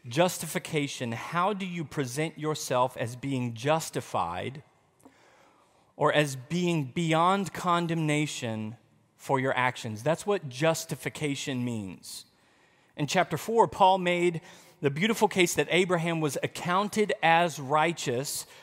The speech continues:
before God because he believed what God said.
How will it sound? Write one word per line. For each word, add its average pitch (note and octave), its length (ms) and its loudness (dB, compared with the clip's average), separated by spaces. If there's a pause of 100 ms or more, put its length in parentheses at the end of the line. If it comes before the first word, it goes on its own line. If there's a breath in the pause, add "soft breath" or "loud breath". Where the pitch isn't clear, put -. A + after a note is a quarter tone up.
(140 loud breath)
before A3 580 6
God E3 680 4 (1300)
because E3+ 840 4 (200)
he F3 180 -2
believed E3 800 2 (140)
what C#3 180 -2
God B2+ 280 4
said. - 380 -6